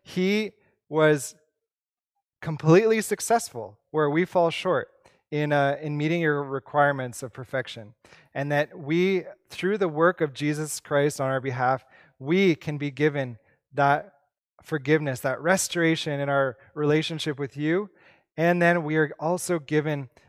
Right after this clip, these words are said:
uh, through the work of Jesus Christ, brothers and sisters here on earth that are, uh, gathering together in community with one f-,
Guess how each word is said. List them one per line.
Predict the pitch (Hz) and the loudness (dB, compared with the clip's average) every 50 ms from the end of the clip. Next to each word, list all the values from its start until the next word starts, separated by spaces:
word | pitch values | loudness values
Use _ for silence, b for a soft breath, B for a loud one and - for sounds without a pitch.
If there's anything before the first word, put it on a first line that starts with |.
| b b | b b
uh, | 143 139 139 135 | -4 -4 -4 -6
through | - - 175 185 | -6 0 0 2
the | 185 180 | 2 4
work | 165 175 170 - | 2 0 0 0
of | 165 143 | -4 -6
Jesus | 139 147 147 143 139 127 | -6 -8 -8 -8 -10 -12
Christ, | - - 143 143 135 131 120 - - b b b b b | -8 0 2 2 2 2 0 -10 -16 b b b b b
brothers | - 160 165 180 185 190 190 170 | 4 6 8 8 8 6 4 2
and | 170 160 143 | 0 -6 -6
sisters | - - - 175 147 - - 147 139 139 131 - - | -8 -6 -4 -4 -4 -4 -6 -4 -4 -4 -4 -6 -6
here | - - 180 180 | 2 6 8 8
on | 180 175 | 8 6
earth | 151 147 143 139 127 - _ b b b b b _ | 4 -2 -4 -4 -4 -8 _ b b b b b _
that | - 151 151 | 2 4 6
are, | 147 143 143 139 - b b b b b | 6 4 4 2 -2 b b b b b
uh, | - 127 127 135 | -10 -8 -8 -8
gathering | 139 127 170 175 180 185 196 214 214 220 220 220 | -2 6 10 10 10 10 10 6 2 2 0 -4
together | - - 165 151 165 156 156 165 165 | -8 -10 0 2 2 4 4 4 2
in | 165 156 147 | 2 -2 -6
community | - - 151 147 147 151 156 156 156 151 151 143 b b b b b b | -6 -6 -6 -4 -2 -2 0 0 0 0 0 -4 b b b b b b
with | 139 147 151 147 - | -2 -2 -2 -2 -2
one | 151 135 151 156 160 165 175 180 | -12 -6 2 4 6 6 6 2
f-, | 180 160 | -4 -8